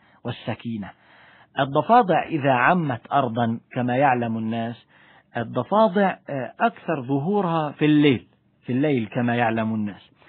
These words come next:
والضفدع يضرب به المثل بالنقيق، حتى تقول العامة أنه يعني ينق ك-، كالضفدع، فيقولون يعني، آه، يعني كفى نقيقا، يعني كما تقول العامة: "ما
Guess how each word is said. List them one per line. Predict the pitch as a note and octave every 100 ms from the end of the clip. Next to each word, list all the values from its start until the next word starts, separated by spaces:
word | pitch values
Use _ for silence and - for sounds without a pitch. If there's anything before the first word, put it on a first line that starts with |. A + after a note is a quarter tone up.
| - - - _ _ -
والضفدع | C3 B2 B2 B2+ B3 A3 E3+
يضرب | F#3 G3+ F#3 D#3+
به | D3 G3 E3
المثل | C3+ D#3+ E3+ E3 D3 A#2
بالنقيق، | D3 D3 C3 - D3 A2+ - - _ _
حتى | - G#3 - D#3 C3+
تقول | - B2+ E3 D3
العامة | B2+ C3 E3 C3 A#2+ C3+
أنه | D3 C#3 C3+
يعني | C3+ B2+ C3 A#2+ - - -
ينق | C3 G3+ A#3 - D3 C3 _ _ _
ك-، | - C3
كالضفدع، | B2 C#3+ B2+ A#2 D#3 G#2+ A2 F#2 _
فيقولون | - C#3 B2+ C#3+ D#3+ D3
يعني، | B2 A#2+ A#2+ -
آه، | A#2 A#2
يعني | C3 - B2 A#2+
كفى | A#2 D3 B2+ C3+ C3+ C3
نقيقا، | B2+ B2 - B2+ -
يعني | E2+ F2 F2+
كما | G2 - A#2
تقول | G#2+ A2+ - C#3+
العامة: | B2+ A#2 C#3 C#3 C3 - - _ -
"ما | A2+